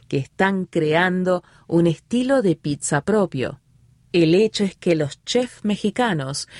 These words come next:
pueden cocinar cualquier comida porque así lo han estado haciendo, comentó Steven Álvarez, profesor adjunto de literatura en la Universidad Saint John's de Nueva York,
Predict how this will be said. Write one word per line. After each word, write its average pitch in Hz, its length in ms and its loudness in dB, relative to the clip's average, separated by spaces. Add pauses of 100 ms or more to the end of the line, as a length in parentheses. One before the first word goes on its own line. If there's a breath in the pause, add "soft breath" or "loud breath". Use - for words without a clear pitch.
(120)
pueden 226 260 2
cocinar 180 520 0
cualquier 240 640 2
comida 165 680 2
porque 208 320 2
así 175 580 0
lo 170 240 4
han 175 220 2
estado 165 420 0
haciendo, 147 680 0 (160)
comentó 160 600 0
Steven 185 480 -4
Álvarez, 139 580 -2 (240 soft breath)
profesor 160 480 0
adjunto 214 560 0
de 165 160 2
literatura 156 680 0
en 175 80 0
la 160 100 2
Universidad 151 640 0
Saint 185 340 -6
John's 143 480 -2
de 156 140 0
Nueva 160 220 2
York, 156 460 -2